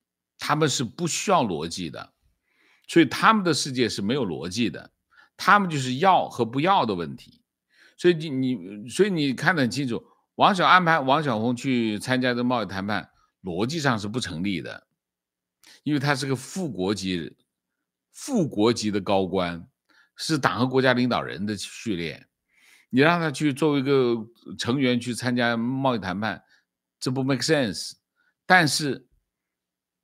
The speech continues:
他想要就有了，这就是，这就是这一类独裁者的特征，他们的特点就是这样的特点。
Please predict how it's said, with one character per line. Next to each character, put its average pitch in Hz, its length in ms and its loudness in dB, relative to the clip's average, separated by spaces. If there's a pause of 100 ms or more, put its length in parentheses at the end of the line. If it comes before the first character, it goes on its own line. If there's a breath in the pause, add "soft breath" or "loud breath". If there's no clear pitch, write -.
(180)
他 180 160 2
想 95 220 -2
要 127 500 -4
就 156 140 0
有 80 260 -6
了， 50 220 -16 (260)
这 - 140 -2
就 127 160 -4
是， 104 460 -6 (320 soft breath)
这 262 120 0
就 180 160 -2
是 143 140 -4
这 208 220 -2
一 160 80 2
类 139 160 0
独 117 180 -4
裁 120 220 -2
者 101 180 -4
的 80 280 -8
特 131 180 0
征， 113 320 -4 (440)
他 131 120 -4
们 131 100 -2
的 135 60 -2
特 180 180 4
点 90 240 -2
就 73 60 -10
是 78 80 -8
这 80 100 -8
样 76 120 -8
的 67 100 -12
特 - 160 -14
点。 - 160 -18